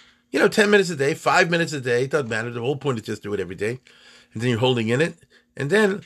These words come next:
it comes out something interesting. And, and if you do that, then when you read Vayikra and Tzav, you know, it's not so boring. Uh, I'll just share with you,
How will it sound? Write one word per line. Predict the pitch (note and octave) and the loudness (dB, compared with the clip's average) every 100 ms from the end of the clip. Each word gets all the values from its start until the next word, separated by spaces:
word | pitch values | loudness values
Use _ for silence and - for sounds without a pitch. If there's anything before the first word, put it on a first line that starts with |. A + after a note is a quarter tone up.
| - - - _ | -18 -20 -20 _
it | C3+ | -2
comes | D#3 C#3 | 0 0
out | C#3+ C3+ | 0 -2
something | C#3+ C#3 E3 | -4 -2 -2
interesting. | F#3+ E3 - B2 | -2 -2 -2 -2
And, | G#2 G2+ _ - | -2 -6 _ -6
and | G#2 G2 _ _ | -6 -6 _ _
if | A2+ G#2 | -8 -4
you | G#2+ | -4
do | B2 D#3+ | 0 2
that, | E3+ G3 B2 - _ | 4 4 2 -4 _
then | - A2+ | -4 -4
when | G#2+ | -4
you | G#2 | -8
read | A#2+ D3 - _ _ _ _ _ _ _ - - | -6 -8 -10 _ _ _ _ _ _ _ -12 -4
Vayikra | F#2 G2+ G#2 | -2 0 0
and | A2 | -2
Tzav, | - F3+ A#2+ G#2 - | 2 4 4 2 -6
you | G#2 | -6
know, | F2+ | -6
it's | A2+ | -6
not | G2+ | -6
so | G#2+ | -4
boring. | E3+ G3+ G2+ - _ _ _ _ _ _ - | 0 -2 -2 -14 _ _ _ _ _ _ -2
Uh, | G2+ G2 G2 F2+ - _ _ _ _ _ _ _ _ _ _ _ - | 2 4 4 0 -18 _ _ _ _ _ _ _ _ _ _ _ 0
I'll | D3 | 2
just | D#3+ F3 | 2 2
share | - D#3+ | 2 0
with | D3 D3+ | 0 -2
you, | C#3 | -2